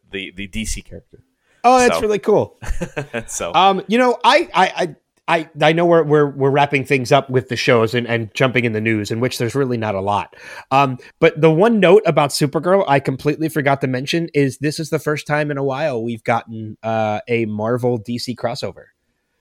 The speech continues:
Speaker 2: uh, because this week's villain on, on Supergirl was basically Spider-Woman.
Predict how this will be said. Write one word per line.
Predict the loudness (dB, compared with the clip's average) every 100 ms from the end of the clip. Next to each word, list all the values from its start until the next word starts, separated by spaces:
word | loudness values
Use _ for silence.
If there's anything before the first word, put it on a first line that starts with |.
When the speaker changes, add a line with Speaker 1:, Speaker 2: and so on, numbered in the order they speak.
| _ _ -6
Speaker 2:
uh, | -2 0 -2 -6
because | -8 -4 -4 -6
this | -10 -8
week's | -8 -8
villain | -6 -6 -6
on, | -8 -10 -12 -10
on | -8 -8
Supergirl | -10 -8 -4 -4 -4
was | -6
basically | -8 -8 -8 -12 -12 -10
Spider-Woman. | -6 -6 -6 -10 -14